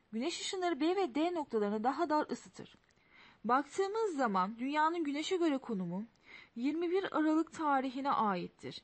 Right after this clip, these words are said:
Yani bu tarihte kuzey yarımkürede kış, güney yarımkürede ise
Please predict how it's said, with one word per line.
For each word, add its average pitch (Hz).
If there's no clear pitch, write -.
Yani 311
bu 285
tarihte 330
kuzey 285
yarımkürede 285
kış, -
güney 330
yarımkürede 208
ise 294